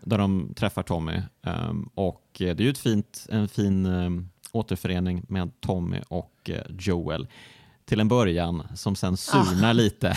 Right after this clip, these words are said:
Speaker 1: <laughs>
Speaker 2: Kan man lugnt säga.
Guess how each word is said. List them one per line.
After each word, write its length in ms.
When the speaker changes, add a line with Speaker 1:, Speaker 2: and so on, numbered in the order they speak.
Speaker 1:
<laughs> 1500
Speaker 2:
Kan 140
man 200
lugnt 240
säga. 340